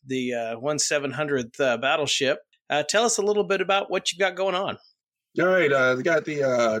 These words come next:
Speaker 2: Dragon model, one thirty-fifth scale King Tiger, Battle of the Bulge. It's gonna, it's the late model and has the Hin-, Henschel turret. So far, I'm planning on doing up a diorama with it as well.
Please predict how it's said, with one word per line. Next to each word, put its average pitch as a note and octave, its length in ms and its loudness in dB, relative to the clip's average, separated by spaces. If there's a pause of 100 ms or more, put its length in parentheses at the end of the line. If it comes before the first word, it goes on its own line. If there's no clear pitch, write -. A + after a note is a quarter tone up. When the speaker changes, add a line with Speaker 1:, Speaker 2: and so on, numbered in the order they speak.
(140)
Speaker 2:
Dragon D#3 320 2
model, C3+ 440 0
one C3+ 180 0
thirty-fifth C3 440 -2
scale B2+ 580 0 (180)
King C3+ 160 -2
Tiger, C#3+ 400 0 (120)
Battle C3 260 -2
of B2 80 -6
the B2 40 -10
Bulge. C#3+ 480 -4 (120)
It's B2+ 180 -8
gonna, B2 240 0 (100)
it's B2 240 -10
the A#2+ 280 -4
late C3 320 -2
model A#2 400 -8 (340)
and A#2+ 600 2 (340)
has C3 300 0
the A#2+ 520 -2 (160)
Hin-, E3+ 220 -2 (100)
Henschel C#3 400 -2 (160)
turret. G#2 260 -8 (140)
So D3+ 280 0
far, D3 480 4
I'm B2 360 0 (320)
planning D3 220 4
on C3+ 160 2
doing B2+ 240 -2
up B2 140 -4
a A2+ 180 0
diorama A#2+ 560 2
with A#2+ 240 0
it A#2 80 0
as A2 100 0
well. A#2 440 0